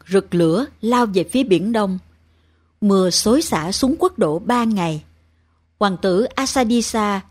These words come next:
như cơn lốc đỏ mất hút cuối chân trời. Chàng kỵ mã thiên thần mất tích.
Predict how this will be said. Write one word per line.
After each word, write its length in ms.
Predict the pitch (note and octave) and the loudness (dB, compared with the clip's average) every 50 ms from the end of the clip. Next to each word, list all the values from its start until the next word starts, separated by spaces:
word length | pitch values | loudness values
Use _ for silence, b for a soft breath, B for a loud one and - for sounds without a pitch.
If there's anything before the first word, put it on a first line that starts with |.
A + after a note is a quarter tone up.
| _ | _
như 200 | F#3+ G3 G#3+ G3+ | -2 0 0 0
cơn 320 | F#3+ - - G3 F3+ E3+ G3 | 0 0 -2 -2 -2 -2 -2
lốc 200 | C4 E4 E4 - | -2 -2 -2 -2
đỏ 340 | F#3 D#3+ D3+ D3 E3 A#3+ C#4+ - _ _ | -4 -2 -2 -4 -6 -6 -8 -10 _ _
mất 200 | - A3+ E4+ E4+ | -2 -2 -2 -2
hút 280 | - - D4+ E4 E4 - _ _ _ | -2 -2 -2 -2 -2 -4 _ _ _
cuối 280 | - G3 G3 A#3 D#4+ F#4 - | -2 0 0 0 0 -2 -2
chân 240 | - G3+ G3 E3+ D3+ - | -2 -2 -2 -2 -4 -6
trời. 240 | F3+ E3 D3+ C#3 C#3 _ _ _ _ _ _ _ _ _ _ _ _ _ _ _ _ _ _ _ _ _ _ _ _ _ _ _ | -6 -6 -6 -8 -12 _ _ _ _ _ _ _ _ _ _ _ _ _ _ _ _ _ _ _ _ _ _ _ _ _ _ _
Chàng 260 | A3+ G3 F#3 F3 E3+ | -2 -2 -2 -2 -4
kỵ 220 | E3 - F#3 F3 F3 | -4 0 0 0 2
mã 280 | G3 F#3+ E3 D3+ F#3+ - - | 0 -2 -2 -4 -6 -6 -4
thiên 220 | - D4 G3 D3+ | -2 -2 0 0
thần 240 | - A3+ G3+ D#3+ D3+ D3+ | -2 -2 -4 -4 -4 -2
mất 240 | D#3+ G#3 C4+ - - | -2 -2 -2 -2 -2
tích. 140 | - E4+ | -4 -4